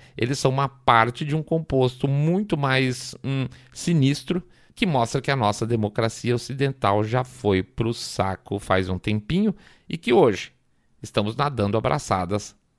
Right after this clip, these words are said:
na direção do fascismo. Fascismo, claro. Fascismo dentro do conceito original. Não esse fascismo das redes sociais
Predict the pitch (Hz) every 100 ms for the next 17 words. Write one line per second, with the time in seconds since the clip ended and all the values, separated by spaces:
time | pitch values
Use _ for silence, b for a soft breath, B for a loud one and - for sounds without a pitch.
0 | _ - 120 107 98 101 90 92 - 127
1 | 147 180 _ - 196 - 127 120 _ _
2 | - 220 - 151 135 - 131 127 b b
3 | b b - 117 - 139 202 247 - 104
4 | 104 98 104 165 127 - - 220 110 104
5 | - 151 _ - 107 113 127 175 82 -
6 | _ b b b b 104 107 104 127 156
7 | 143 - - 165 - 117 113 123 131 127
8 | 113 110 - 151 - 139 110 -